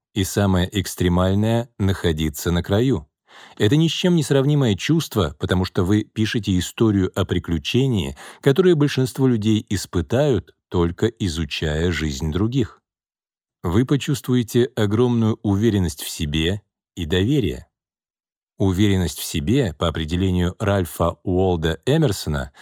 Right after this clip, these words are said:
это доверие, которое мы оказываем сами себе. Находясь на грани, вы начинаете полагаться на себя в мире, где все привыкли доверять другим. Вы сможете рассказать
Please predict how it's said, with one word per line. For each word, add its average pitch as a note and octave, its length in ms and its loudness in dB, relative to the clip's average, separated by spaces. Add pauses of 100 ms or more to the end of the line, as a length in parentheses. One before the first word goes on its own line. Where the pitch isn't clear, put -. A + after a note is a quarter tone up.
(260)
это G2+ 260 0
доверие, A2+ 640 2
которое F#2 460 0
мы F2+ 200 2
оказываем D#2+ 840 -2
сами C#2+ 420 -4
себе. G#2+ 460 -2 (640)
Находясь B2+ 520 2
на A#2 160 2
грани, C3 380 2
вы F2+ 100 2
начинаете A#2 420 0
полагаться G#2+ 540 0
на G#2 140 4
себя A2+ 520 2
в D2 100 -4
мире, A2+ 380 2
где E2 240 2
все G2+ 320 0
привыкли F#2 680 0 (100)
доверять D#2+ 560 0
другим. F#2+ 480 -2 (880)
Вы F#2+ 220 0
сможете G2 520 0
рассказать E2+ 720 -2